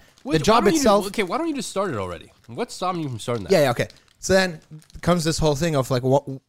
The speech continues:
Speaker 2: why not just start it already? And so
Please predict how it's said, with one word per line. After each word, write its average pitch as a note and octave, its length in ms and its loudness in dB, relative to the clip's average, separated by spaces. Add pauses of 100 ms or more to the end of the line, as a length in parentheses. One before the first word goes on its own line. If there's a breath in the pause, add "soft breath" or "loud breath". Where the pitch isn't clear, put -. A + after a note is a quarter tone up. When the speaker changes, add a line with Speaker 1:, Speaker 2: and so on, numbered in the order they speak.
(300)
Speaker 2:
why B2+ 140 2
not C3 120 0
just A#2+ 140 -4
start A2+ 180 0
it G2 40 -6
already? F#2 280 -10 (580)
And C#3 140 -4
so D3 340 2